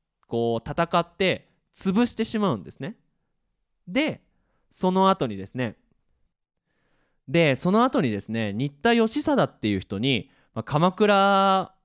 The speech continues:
に行って、北条ファミリーと戦ってこいっていう風に命令を出すんですね。まあ、ちなみにこの新田義貞さん、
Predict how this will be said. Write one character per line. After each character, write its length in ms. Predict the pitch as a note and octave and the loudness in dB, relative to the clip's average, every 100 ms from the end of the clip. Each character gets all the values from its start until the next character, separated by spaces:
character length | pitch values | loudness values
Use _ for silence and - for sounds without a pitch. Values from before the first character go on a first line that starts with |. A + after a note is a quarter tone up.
| _ _ _ _ _ - | _ _ _ _ _ -8
に 260 | E3 F#3+ | -4 0
行 100 | F3+ | -2
っ 40 | - | -4
て、 460 | - G#3 D#3+ F2+ _ _ _ | -2 0 0 -2 _ _ _
北 280 | - A3 A3+ | 0 4 4
条 460 | F3+ D#3 A#2 G2 D#2+ | 4 2 4 0 -4
フ 60 | _ _ | _ _
ァ 140 | E3 | 0
ミ 140 | D#3+ B2+ | 2 2
リ 140 | G2+ | 0
ー 60 | - | 0
と 300 | E3+ B2+ - _ | 0 0 -4 _
戦 360 | E3+ A#3+ A#3 A#3+ | -2 0 2 0
っ 140 | - | -2
て 80 | B3 | -4
こ 180 | - A3 | 2 2
い 40 | |
っ 20 | C#3+ | 2
て 200 | _ F#2 | _ -12
い 40 | |
う 20 | |
風 120 | - F#2 | -10 -14
に 100 | - | -8
命 300 | G2+ C3 C3 | 0 2 2
令 160 | B2+ B2 | 2 0
を 80 | |
出 100 | A#2 | 0
す 140 | B2 F#2+ | -4 -6
ん 40 | |
で 60 | E2 | -14
す 100 | - | -12
ね。 200 | F#2 E2+ _ _ _ _ | -12 -14 _ _ _ _
ま 80 | B2 | -6
あ、 20 | |
ち 160 | - G3+ | -4 0
な 120 | C4+ | 2
み 80 | C4 | 2
に 80 | |
こ 100 | B3 | 0
の 100 | G#3+ | 2
新 140 | F3+ E3 | 2 -2
田 140 | - | 2
義 180 | G#3+ G#3+ | 2 2
貞 240 | - C3+ | 0 -2
さ 120 | G#2+ G2 | -2 -6
ん、 180 | F#2 | -10